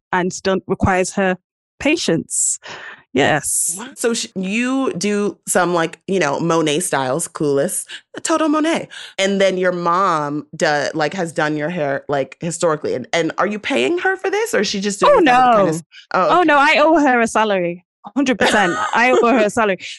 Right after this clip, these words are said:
Speaker 1: Like, my mom did one course when she was eighteen years old at a Black British community centre. That was it. So she did that for a bit. Little did she know she will have three children that all require her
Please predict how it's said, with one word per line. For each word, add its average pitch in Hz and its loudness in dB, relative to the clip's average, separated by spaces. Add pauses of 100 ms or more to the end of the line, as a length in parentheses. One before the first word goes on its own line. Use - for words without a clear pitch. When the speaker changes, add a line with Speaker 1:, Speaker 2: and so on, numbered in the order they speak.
Speaker 1:
Like, 311 -2
my 294 2
mom 320 0
did 214 0
one 208 -2
course - -4 (360)
when 202 2
she - 0
was 185 2
eighteen 202 2
years 185 2
old 175 2
at - 0
a 165 -2 (120)
Black 202 2
British - -4
community 190 -2
centre. 151 -2 (460)
That 226 4
was 226 0
it. 202 0 (400)
So 240 2
she 262 -4
did 240 -8
that 277 0
for 226 0
a 196 0
bit. 208 0
Little 247 -2
did 320 -2
she 285 0
know 240 2
she 220 -4
will 208 0
have 202 0
three 220 -4
children 190 0
that 180 0
all 208 2
require 196 0
her 185 0